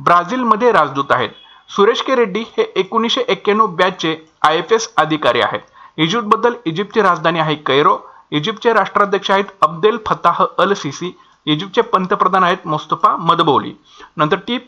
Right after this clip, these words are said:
अलीकडेच दहा फेब्रुवारी रोजी भारत आणि इजिप्त यांच्यात सायक्लोन दोन हजार पंचवीस हा संयुक्त सैन्य सराव देखील आयोजित करण्यात आलेला होता. तर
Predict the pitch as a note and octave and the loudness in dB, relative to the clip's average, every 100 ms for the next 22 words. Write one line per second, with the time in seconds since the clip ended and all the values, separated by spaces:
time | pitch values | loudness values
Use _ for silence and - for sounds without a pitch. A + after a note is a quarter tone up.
0 | - E3 G#3 A#3+ B3 G3 G3+ G#3+ A3+ G#3 | -2 0 0 0 0 0 0 2 0 2
1 | G#3+ G#3 G#3 D#3 E3 E3 - C#3+ D#3+ G3+ | 4 4 2 0 -2 -8 -10 0 0 0
2 | - G3 G#3 G3+ F#3 A3 G3+ F3 E3+ G3+ | -2 -2 -2 -4 -4 -2 0 0 0 -2
3 | - - - - - G3 G3 B3+ C#4 A#3 | -2 -20 -20 -6 0 0 0 0 0 2
4 | G#3+ G3+ G3+ G#3 F#3 C3 B2 - G3 G3 | 2 2 0 -2 -4 -6 -8 -2 -2 0
5 | G3 G#3 - A#3+ G#3 G#3 G#3+ F#3 D#3 D3+ | 0 -2 -6 -2 0 0 0 2 2 0
6 | C#3 A3 A3 - C#3 D3 D3 C#3 C#3 G3+ | -4 -6 -6 -2 -2 -2 -4 -2 -2 -2
7 | - - _ - C#3+ D3 - E3+ - - | -6 -20 _ -2 2 2 2 0 -2 -10